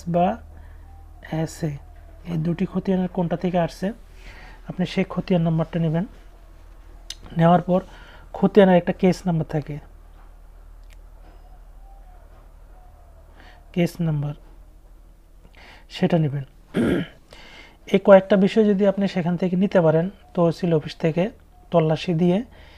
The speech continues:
তাহলে কিন্তু খুব সহজে আপনি দলিল উঠাতে পারবেন। তো দলিল উঠানোর জন্য আপনাকে সেই একই প্রসেস, ভূমি,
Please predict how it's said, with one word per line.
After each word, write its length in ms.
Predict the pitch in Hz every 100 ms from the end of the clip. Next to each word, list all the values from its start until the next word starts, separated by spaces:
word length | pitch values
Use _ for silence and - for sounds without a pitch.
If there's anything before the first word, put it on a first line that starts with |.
| - - -
তাহলে 220 | 180 180
কিন্তু 180 | 185 190
খুব 160 | - 202
সহজে 340 | - 185 180 180
আপনি 160 | 175 180
দলিল 240 | 165 151 151
উঠাতে 240 | 143 143
পারবেন। 220 | 143 135 135 - -
তো 80 | 160
দলিল 240 | 170 196 202
উঠানোর 340 | 190 196 196
জন্য 160 | 202 202
আপনাকে 280 | 190 190 185
সেই 160 | - 196 175
একই 160 | 185 185
প্রসেস, 320 | 185 190 202 - - _ - - - - - - - - - 196
ভূমি, 280 | 175 160 180